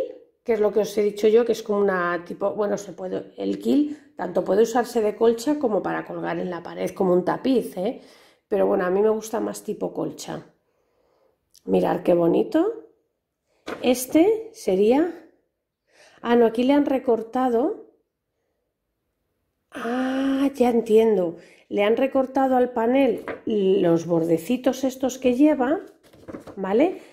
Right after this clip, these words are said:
Han puesto solo lo blanco, luego han hecho ellos este con las telas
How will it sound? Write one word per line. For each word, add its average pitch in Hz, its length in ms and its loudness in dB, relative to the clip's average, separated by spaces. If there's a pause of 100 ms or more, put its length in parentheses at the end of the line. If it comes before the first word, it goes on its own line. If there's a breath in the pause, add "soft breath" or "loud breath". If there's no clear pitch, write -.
(140 loud breath)
Han 226 220 0
puesto 262 340 2
solo 240 340 4
lo 269 160 2
blanco, 294 340 0
luego 233 340 2
han 226 200 2
hecho 254 560 -4
ellos 190 580 -6 (480 soft breath)
este 254 560 0
con 196 160 0
las - 280 -6
telas 277 420 2